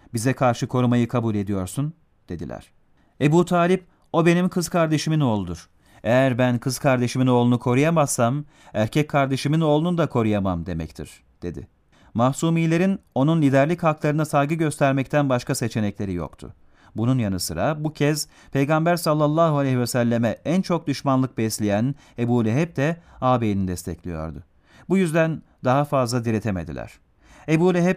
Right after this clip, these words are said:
kendisine göre boykot süresince yeğenine duyduğu nefreti bu kadar açığa vurmasının özrünü yerine getiriyordu. Nefreti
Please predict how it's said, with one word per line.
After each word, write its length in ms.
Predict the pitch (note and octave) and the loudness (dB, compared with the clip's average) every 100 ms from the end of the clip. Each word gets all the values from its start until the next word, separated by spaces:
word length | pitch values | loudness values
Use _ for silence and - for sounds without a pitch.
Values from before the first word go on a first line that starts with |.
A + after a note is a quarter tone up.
| - | -2
kendisine 460 | E3 D#3 D3+ D#3+ D#3+ | 0 0 0 0 0
göre 280 | D3+ D3 B2+ | 2 2 2
boykot 340 | B2 A#2+ F3 | 0 0 -2
süresince 520 | - D3+ D3 D3+ C3+ | -2 -2 0 0 2
yeğenine 500 | C3+ A#2+ B2+ C3+ E3+ | 2 2 2 2 0
duyduğu 340 | D#3 C#3+ C#3 C3+ | 0 0 2 2
nefreti 440 | B2 B2 A2+ C#3+ | 0 -2 -4 -2
bu 60 | F3 | 0
kadar 280 | C#3 C3 | 0 2
açığa 380 | B2+ A#2 B2+ A#2 | 2 0 0 2
vurmasının 500 | A2+ A2+ A2 - A#2 | 2 0 0 0 0
özrünü 420 | A2+ A2 G#2 A#2 | 0 0 0 0
yerine 300 | B2+ G2+ G2+ | 0 0 -2
getiriyordu. 640 | F2+ E2+ F2 D#2+ B1+ A#1+ - - _ _ - - A2+ | -4 -8 -10 -10 -10 -12 -18 -20 _ _ -20 -10 -4
Nefreti 580 | A2 B2 A2+ C#3 C#3 | -2 -2 0 2 0